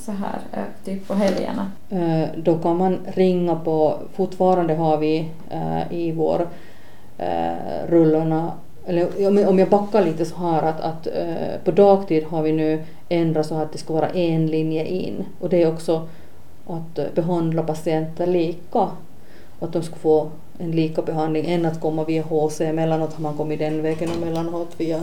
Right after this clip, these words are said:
Speaker 2: direkt för den psykiatriska sjukvården, alltså specialsjukvården. Så den här och vidare utvecklingsarbete gällande jourtid, det har vi som verksamhetsmål för det här året. Så att vi ska förtydliga det med akuten och, och också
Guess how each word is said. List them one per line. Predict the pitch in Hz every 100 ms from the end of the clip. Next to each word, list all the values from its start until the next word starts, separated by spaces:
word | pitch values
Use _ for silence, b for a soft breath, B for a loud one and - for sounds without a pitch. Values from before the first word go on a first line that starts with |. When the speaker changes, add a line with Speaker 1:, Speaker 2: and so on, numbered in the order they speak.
| -
Speaker 2:
direkt | 180 170 170 -
för | 170
den | 175
psykiatriska | 170 175 165 156 196 - - B B B B B
sjukvården, | 175 165 - 160 165 170
alltså | 165 170
specialsjukvården. | 170 165 175 175 180 175 175 180 - B B
Så | - 180 170 170 -
den | 180
här | 180 180 170 - - - - -
och | 208 196
vidare | 220 220 214 180
utvecklingsarbete | 185 185 - 165 165 165 165 170 165 165 160 160
gällande | 160 160 160 165
jourtid, | 160 208 170 160 156 151 -
det | 180 170
har | 160 170 165
vi | 151
som | 165 165
verksamhetsmål | 165 156 - 180 165 170 - 185 165 175
för | 180 190
det | -
här | 196 185
året. | 185 - 202 196
Så | - 175
att | 170
vi |
ska | 165 -
förtydliga | 185 - 143 151 151 165
det | 156
med | 156 156
akuten | - 165 151 160 175 170
och, | 175 165 - 170 170
och | 165 165 -
också | 165 - -